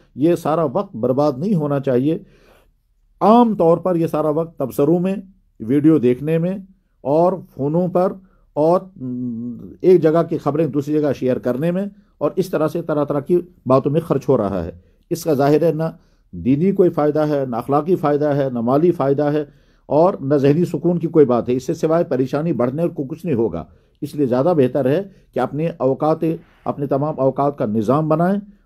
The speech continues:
और एक शेड्यूल बना करके उसी के मुताबिक सारे काम अंजाम दें। <clears throat> जैसा कि, अ, अर्ज़ किया गया, बहुत सारे हजरात ये कहते रहें कि साहब उलमा फतवा क्यों नहीं देते हैं जल्दी से,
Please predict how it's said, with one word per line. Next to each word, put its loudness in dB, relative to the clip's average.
और 2
एक 0
शेड्यूल 6
बना 2
करके -4
उसी -4
के -8
मुताबिक -8
सारे -4
काम -8
अंजाम -4
दें। -6
<clears throat> 4
जैसा 2
कि, 0
अ, -2
अर्ज़ -2
किया 4
गया, 0
बहुत 0
सारे 0
हजरात 0
ये -4
कहते -2
रहें 0
कि -4
साहब 0
उलमा -2
फतवा -4
क्यों 0
नहीं 2
देते 4
हैं -2
जल्दी 2
से, -6